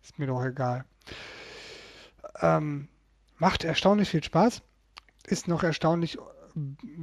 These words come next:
ja, buggy auch teilweise, aber es ist halt, fehlt noch einiges, was sie, äh, ran-, mit reinbringen wollen. Aber es wird immer mehr. Also ich hab gestern den, den sechsten Alpha-Patch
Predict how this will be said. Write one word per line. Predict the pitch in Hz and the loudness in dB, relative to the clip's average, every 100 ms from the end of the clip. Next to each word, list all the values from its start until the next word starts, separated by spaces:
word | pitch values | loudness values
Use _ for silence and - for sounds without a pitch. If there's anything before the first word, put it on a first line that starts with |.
| 147 160 | -6 0
ja, | 139 147 | 2 2
buggy | 139 135 139 139 165 160 | -2 -8 -4 0 2 2
auch | 147 185 | -2 -4
teilweise, | - 170 160 165 160 160 | 2 4 4 2 4 2
aber | 143 143 | 2 0
es | 147 165 | -4 -6
ist | - | -2
halt, | 156 143 160 | -2 -2 -10
fehlt | - 175 190 | 2 4 4
noch | 185 165 | 2 0
einiges, | 175 175 180 196 - - | 2 4 4 2 -2 -8
was | 165 | -6
sie, | 190 | -6
äh, | 156 147 139 - _ - | -10 -16 -16 -20 _ -6
ran-, | 143 151 | -4 -2
mit | 151 | 2
reinbringen | 143 170 180 180 170 | 4 4 2 0 2
wollen. | 165 180 208 - - - - - - - _ _ _ - | 2 2 -4 -14 -20 -20 -20 -20 -20 -20 _ _ _ 0
Aber | 160 165 | 2 2
es | - | 2
wird | 175 | 0
immer | 165 156 | 4 4
mehr. | 151 139 120 _ 131 | 6 4 2 _ -8
Also | 143 143 | -6 -4
ich | 151 - | -6 -4
hab | 156 - - 170 - _ - - | -4 -6 -14 -14 -14 _ -14 2
gestern | 170 - 180 165 156 | 2 4 2 4 2
den, | 156 147 147 147 151 | 2 2 -4 -6 -4
den | 151 139 | -4 -2
sechsten | 135 160 - - 170 160 156 - - - | -2 -2 -4 -4 -4 -2 -6 -10 -20 -20
Alpha-Patch | - 165 190 - 180 180 - - 208 - - | -2 2 2 4 4 4 0 -2 -2 -4 -8